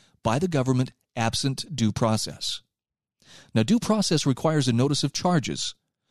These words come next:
a fair hearing with all constitutional protections at which the government must prove fault, and the right to appeal. The Constitution doesn't grant liberty, it restrains the government from infringing upon it.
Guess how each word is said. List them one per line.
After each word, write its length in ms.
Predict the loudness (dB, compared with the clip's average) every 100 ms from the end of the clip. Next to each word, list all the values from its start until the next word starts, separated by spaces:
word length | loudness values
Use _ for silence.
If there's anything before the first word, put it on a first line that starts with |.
| _ -6
a 80 |
fair 300 | 0 2 2
hearing 440 | 2 0 2 2 2
with 180 | 2 0
all 420 | 0 2 2 2
constitutional 680 | 0 -2 -4 -2 -2 0 -2
protections 580 | -2 0 -2 -2 -2
at 60 | 0
which 220 | 0 0
the 80 | -2
government 420 | 0 0 0 0
must 320 | -2 -2 -2
prove 220 | -4 -4 -2
fault, 420 | -2 0 -2 -8 _ _ _ _
and 160 | 0 0
the 60 | 2
right 300 | 2 0 0
to 160 | 0
appeal. 440 | 0 -2 -4 -6 _ _ _ _ _ _ _ _ _ _ _ _ _ -8
The 80 |
Constitution 580 | -2 -2 -2 -4 -2 0
doesn't 300 | 0 0 0
grant 280 | 0 0 2
liberty, 420 | 0 2 0 -2 -8 -6
it 160 | -4 0
restrains 600 | 0 0 0 0 2 2
the 100 | 0
government 400 | 0 0 0 0
from 160 | 0 0
infringing 440 | 0 0 0 -2
upon 280 | -2 -4 -6
it. 140 | -14